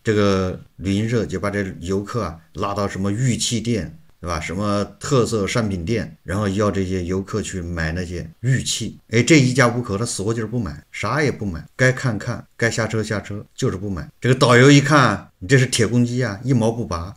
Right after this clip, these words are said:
你这一毛不拔，那你这几天跟着团跑下来，那他们旅行社要赔钱了，谁接这个团谁倒霉。因为他们这个团费肯定是赔钱的，就是希望通过这些人买东西来赚钱。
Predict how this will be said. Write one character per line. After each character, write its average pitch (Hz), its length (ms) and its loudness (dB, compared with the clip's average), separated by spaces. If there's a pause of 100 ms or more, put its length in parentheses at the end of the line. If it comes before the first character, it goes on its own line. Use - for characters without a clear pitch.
你 110 120 0
这 156 80 6
一 170 140 4
毛 143 160 6
不 143 160 2
拔， 107 220 0
那 127 160 2
你 113 340 -4
这 131 140 2
几 98 160 -4
天 117 240 -2
跟 117 120 0
着 117 120 0
团 87 420 -8 (100)
跑 95 220 -2
下 98 140 -2
来， 82 260 -6 (120)
那 120 120 0
他 123 220 -4
们 110 240 0
旅 95 100 -2
行 113 160 -2
社 117 140 0
要 101 100 -2
赔 127 160 -2
钱 78 260 -6
了， 107 160 -12 (280)
谁 - 180 0
接 139 220 4
这 139 80 2
个 127 80 2
团 101 200 -4
谁 107 120 -8
倒 87 120 -4
霉。 78 220 -8 (1300)
因 120 100 2
为 143 80 6
他 147 240 2
们 120 340 2 (180)
这 117 80 -6
个 107 100 -2
团 110 280 -2
费 143 140 2
肯 - 120 -6
定 120 80 0
是 120 60 0
赔 95 260 -6
钱 82 240 -8
的， - 80 -16 (120)
就 - 120 -4
是 147 60 2
希 - 140 -2
望 120 180 0
通 123 140 -2
过 110 120 0
这 110 160 -2
些 98 120 0
人 110 100 -2
买 95 300 0
东 117 200 -2
西 110 220 -10 (120)
来 87 120 -4
赚 90 220 -4
钱。 76 200 -12